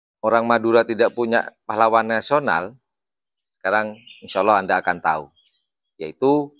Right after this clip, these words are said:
Abdul Halim Perdana Kusuma, yang sekarang, bukan sekarang, udah lama, sudah menjadi s-, nama bandar,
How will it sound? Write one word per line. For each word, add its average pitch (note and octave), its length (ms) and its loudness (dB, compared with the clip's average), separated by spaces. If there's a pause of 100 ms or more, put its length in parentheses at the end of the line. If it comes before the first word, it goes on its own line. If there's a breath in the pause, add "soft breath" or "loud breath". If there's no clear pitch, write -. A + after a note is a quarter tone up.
(1300)
Abdul G#2+ 520 2
Halim A2+ 500 0
Perdana G#2 560 0
Kusuma, F#2 560 -8
yang F#2+ 240 -2
sekarang, A#2+ 640 0
bukan F#2 180 -4
sekarang, B2+ 220 -2
udah G2 120 4 (120)
lama, C3 160 0
sudah G2 240 -4
menjadi F#2 400 -4
s-, - 160 -16 (400)
nama G#2 560 -4 (640)
bandar, F#2 640 -2